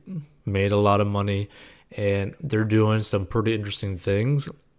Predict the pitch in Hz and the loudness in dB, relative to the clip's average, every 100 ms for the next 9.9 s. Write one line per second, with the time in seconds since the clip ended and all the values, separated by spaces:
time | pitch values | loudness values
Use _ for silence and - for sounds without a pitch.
0 | - - _ - 110 98 - 117 110 110 | -20 -20 _ -12 -8 -8 -4 0 2 2
1 | 101 98 - 107 98 104 98 98 92 104 | 0 -2 -2 -2 -2 -2 0 0 2 0
2 | 101 95 - 101 95 98 110 120 95 - | 0 -4 -2 0 2 2 2 0 -2 0
3 | 101 95 101 151 110 104 101 - - - | 0 2 4 6 8 6 0 -10 -20 -20
4 | - - - 101 98 - 127 117 127 113 | -20 -20 -2 0 0 2 0 4 4 4
5 | 113 - 131 139 143 123 113 113 110 107 | -2 0 4 4 4 4 2 2 2 0
6 | - - - - - - 107 - 143 156 | -4 -18 -20 -20 -10 -6 -6 2 4 6
7 | 131 120 127 127 117 90 101 110 117 110 | 6 6 6 4 0 2 4 4 4 0
8 | 113 110 101 101 101 98 107 113 104 - | -2 -2 0 2 2 0 -4 -2 -2 0
9 | 101 95 - 90 - - 107 127 143 | 0 0 -4 -4 -4 0 4 4 4